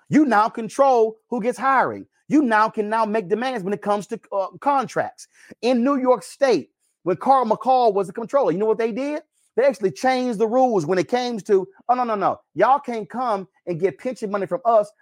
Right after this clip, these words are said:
unless y'all got black partners, unless you're using black law firms, unless you're using black, black, uh, accounting firms." When,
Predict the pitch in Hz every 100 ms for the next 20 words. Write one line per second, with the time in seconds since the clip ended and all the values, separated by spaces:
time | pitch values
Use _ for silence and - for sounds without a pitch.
0 | _ 160 175 131 226 214 175 156 202 214
1 | 240 262 147 107 - _ - 170 170 147
2 | 277 170 160 190 190 220 - 262 254 156
3 | 117 101 - - - 196 180 269 185 160
4 | 165 175 208 - _ _ 147 196 202 -
5 | 190 190 - 208 262 285 233 151 147 110
6 | 87 - _ _ 190 220